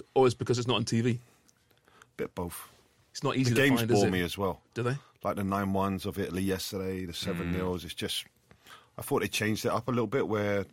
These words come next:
Speaker 2: the bigger, supposed bigger teams were playing against the bigger countries to make it a little bit more exciting, but
Speaker 1: It's, it's still
Speaker 2: still boring,
Speaker 1: confusing, right? With
Speaker 2: yeah.
Speaker 1: Nations League and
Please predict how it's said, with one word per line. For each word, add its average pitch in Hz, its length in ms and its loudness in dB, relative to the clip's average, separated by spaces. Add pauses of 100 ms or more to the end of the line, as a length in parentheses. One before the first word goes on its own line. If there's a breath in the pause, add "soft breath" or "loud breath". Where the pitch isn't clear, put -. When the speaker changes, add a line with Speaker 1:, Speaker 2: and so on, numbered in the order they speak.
(1120 soft breath)
Speaker 2:
the 95 120 -4
bigger, 95 440 -2 (100)
supposed 92 640 -8
bigger 101 200 -4
teams 101 380 -4
were 98 80 -4
playing 101 300 -4
against 95 440 -6
the 95 80 -10
bigger 95 260 -4
countries 104 520 -6
to 90 60 -10
make 95 180 -8
it - 60 -10
a 92 40 -6
little 90 140 -6
bit 82 140 -6
more 90 160 -6
exciting, 90 360 -6
but 78 200 -10 (1080 loud breath)
Speaker 1:
It's, 147 180 2
it's - 100 4
still 226 140 4
Speaker 2:
still 127 100 6
boring, 123 60 2
Speaker 1:
confusing, 127 380 4
right? 113 120 2
With 113 100 2
Speaker 2:
yeah. 117 60 2
Speaker 1:
Nations 127 420 2
League 120 500 4
and 95 360 -6